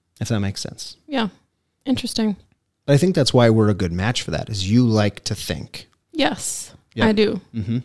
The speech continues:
Speaker 1: And I
Speaker 2: I do.
Speaker 1: appreciate the thinking. I just don't do it.
Speaker 2: Mm-hmm. Oh, I should say part of my journaling is, it's a kind of like a kn-, knockoff of what, um,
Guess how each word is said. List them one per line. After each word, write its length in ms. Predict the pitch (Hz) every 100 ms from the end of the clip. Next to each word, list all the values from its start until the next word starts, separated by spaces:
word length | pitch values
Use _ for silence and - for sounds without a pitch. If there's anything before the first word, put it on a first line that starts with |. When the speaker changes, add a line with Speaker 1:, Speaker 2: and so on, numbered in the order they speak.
| -
Speaker 1:
And 100 | 123
I 100 | 113
Speaker 2:
I 40 | 110
do. 80 |
Speaker 1:
appreciate 640 | 113 190 254 - 120 98 -
the 100 | 92
thinking. 460 | 85 90 95 104 - -
I 60 | 123
just 140 | 120
don't 200 | 101 - -
do 180 | 127
it. 220 | - - - _ _
Speaker 2:
Mm-hmm. 280 | 262 220 196 185 - _ _ _ _ _ _ - 269
Oh, 60 |
I 80 | 262
should 220 | 254 254
say 180 | - 233
part 280 | 214 233 233
of 140 | 220
my 140 | 208 202
journaling 540 | 202 202 202 196 196 - - - -
is, 160 | 302 -
it's 180 | 285 294
a 240 | 240 - -
kind 160 | 320
of 60 | 381
like 160 | 269 208
a 80 |
kn-, 140 | 202 190 - _
knockoff 540 | 220 208 208 233 214 -
of 140 | 202
what, 360 | 196 190 190 -
um, 380 | 107 104 214